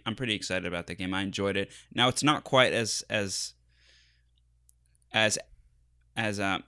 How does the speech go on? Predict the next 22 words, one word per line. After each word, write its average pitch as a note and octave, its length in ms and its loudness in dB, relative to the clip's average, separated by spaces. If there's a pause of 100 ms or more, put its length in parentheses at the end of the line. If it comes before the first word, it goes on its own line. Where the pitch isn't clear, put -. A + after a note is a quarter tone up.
it's - 140 -4
not, E3 220 2 (460)
like, C3+ 180 6
the C#3 80 2
detail D#3+ 400 6
is A#2+ 100 6
not A#2+ 160 2
quite B2 200 6
as A2+ 120 2
minute G#2+ 380 4
as, G#2+ 320 0
as A2 140 -4
when A#2 100 2
I A2+ 80 4
play A2+ 520 4 (220)
other, A2 520 2 (220)
other, A2+ 340 2 (180)
uh, G#2+ 200 0
player A2 260 4
versus G#2 220 -2
player G#2+ 280 0
shooters. G#2+ 520 -2